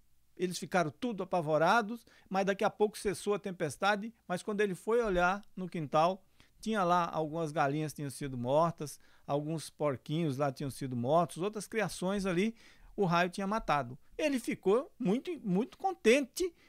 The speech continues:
no sentido de que quando ele olhou pra família dele, tava todo mundo inteiro, nada tinha acontecido com eles. Então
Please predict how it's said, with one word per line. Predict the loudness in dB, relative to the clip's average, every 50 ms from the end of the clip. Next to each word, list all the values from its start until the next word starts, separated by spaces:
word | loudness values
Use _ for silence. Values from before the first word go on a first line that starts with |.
| _ _ -6
no | -4 -4
sentido | -4 -4 -4 -4 -4 -2 -4 -4 -4 -4
de | -8 -8
que | -6 -4 -4 -4
quando | -2 0 0 0 4 6
ele | 6 6 6 6
olhou | 6 4 2 2
pra | 2 -2 -2
família | 0 -2 -2 0 0 2 2 2
dele, | 4 6 6 6 4 2 -2 -10 -14 -20 -20 -10 -4
tava | -2 0 0 0
todo | 2 2 2 2 2
mundo | 0 -2 -2 -2 -4
inteiro, | -4 0 4 6 6 6 6 4 0 -4
nada | -2 -2 0 2 0 0
tinha | 0 -2 -4
acontecido | -2 -2 -4 -4 -2 -2 -2 -4 -2
com | -2 0
eles. | 0 0 0 0
Então | -2 -2 0 0